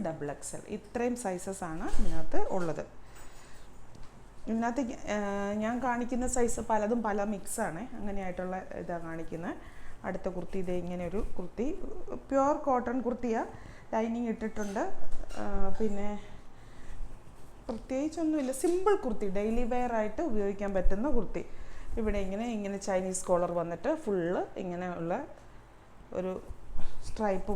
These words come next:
പോലെ വരും. ലെങ്ത്തും ഈ പറഞ്ഞ പോലെ നാൽപത്തി, നാൽപത്താറ്, നാൽപത്തേഴ് ഇഞ്ച് ലെങ്ത് ഉണ്ട്. ബോഡിക്ക് ലൈനിങ് ഉണ്ട്. ആ, പിന്നെ എന്താ, കയ്യെ ലൈനിങ് ഇല്ല. ഇപ്പം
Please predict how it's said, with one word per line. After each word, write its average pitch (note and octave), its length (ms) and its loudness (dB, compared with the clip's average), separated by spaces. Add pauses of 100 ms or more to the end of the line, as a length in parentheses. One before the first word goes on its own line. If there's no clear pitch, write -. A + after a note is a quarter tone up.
പോലെ F3+ 240 0
വരും. B3 200 -4 (2000)
ലെങ്ത്തും C4+ 380 0 (140)
ഈ - 20 -4 (100)
പറഞ്ഞ G3+ 220 -2
പോലെ G#3+ 180 -2
നാൽപത്തി, G3 460 -8 (240)
നാൽപത്താറ്, G3 480 -6
നാൽപത്തേഴ് F#3 480 -6
ഇഞ്ച് F#3 200 -6
ലെങ്ത് F#3 300 -6
ഉണ്ട്. E3+ 160 -2 (120)
ബോഡിക്ക് G3 420 -2
ലൈനിങ് F3+ 400 -4
ഉണ്ട്. E3+ 180 -6 (760)
ആ, - 20 -8 (380)
പിന്നെ F3 280 -8 (140)
എന്താ, F#3 180 -10 (1120)
കയ്യെ A#3 320 -4
ലൈനിങ് D3+ 340 -6
ഇല്ല. D3+ 100 -12 (4000)
ഇപ്പം A#3 180 -6